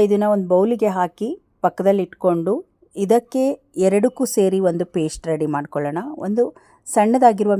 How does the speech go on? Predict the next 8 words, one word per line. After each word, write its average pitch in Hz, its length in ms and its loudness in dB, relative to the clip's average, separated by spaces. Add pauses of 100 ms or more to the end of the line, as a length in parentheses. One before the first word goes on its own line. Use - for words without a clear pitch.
ಮಿಕ್ಸಿ 185 320 -6
ಜಾರನ್ನು 156 400 -4
ತೊಗೊಂಡಿದ್ದೀನಿ. 151 440 -4 (1120)
ಇದಕ್ಕೆ 190 400 -2 (1080)
ಖಾರಕ್ಕೆ 254 360 4 (120)
ತಕ್ಕ - 180 -6 (140)
ಹಾಗೆ 165 300 -6 (920)
ಹಸಿಮೆಣಸಿನ್ಕಾಯಿ, 190 920 -2